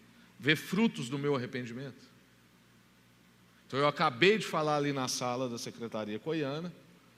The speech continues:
e eu falei com ela num tom que não era adequado, e ela não deixou passar.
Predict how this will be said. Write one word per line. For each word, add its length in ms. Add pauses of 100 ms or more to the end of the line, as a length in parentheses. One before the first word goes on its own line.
(500)
e 20
eu 80
falei 300
com 160
ela 160
num 240
tom 320
que 100
não 180
era 140
adequado, 580 (1200)
e 160
ela 420 (380)
não 200
deixou 320
passar. 460